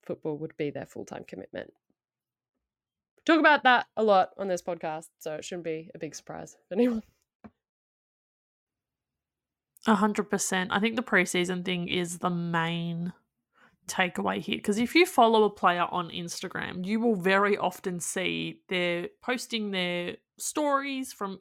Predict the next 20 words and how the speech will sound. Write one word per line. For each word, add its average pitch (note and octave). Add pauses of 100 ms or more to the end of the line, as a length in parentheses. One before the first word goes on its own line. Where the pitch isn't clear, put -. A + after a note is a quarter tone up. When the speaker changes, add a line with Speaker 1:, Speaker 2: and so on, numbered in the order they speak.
Speaker 2:
inside C4
the G#3
gym E3+
or F3 (100)
out A#3
at A#3
a A3+
park F3
or F#3+
whatever, F3+ (360)
and F#3
the G3+
caption G3+
is, F#3
like, F#3+ (160)
"Pre-preseason," A3
because G3+
they're G3
not F#3+ (280)
officially G#3